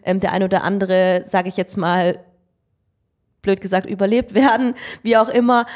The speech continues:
Aber, ähm, ich glaube, was auf jeden Fall passiert ist, dass man jetzt ein Bewusstsein dafür hat, dass ein Bewusstsein dafür geschaffen wurde, dass man darüber spricht, dass man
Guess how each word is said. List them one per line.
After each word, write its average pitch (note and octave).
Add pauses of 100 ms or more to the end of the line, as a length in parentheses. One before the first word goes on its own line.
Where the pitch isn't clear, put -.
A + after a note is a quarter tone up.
(160)
Aber, G#3
ähm, G#3+ (1000)
ich -
glaube, D4
was A#3 (220)
auf G#3
jeden C#4+
Fall G#3+
passiert G#3
ist, G#3+ (320)
dass G3+
man G3
jetzt F#3+
ein E3+
Bewusstsein E3
dafür -
hat, -
dass E3+
ein F#3
Bewusstsein A#3+ (600)
dafür G3+
geschaffen A#3
wurde, B3
dass G3
man F#3+
darüber E3
spricht, - (240)
dass F#3
man F#3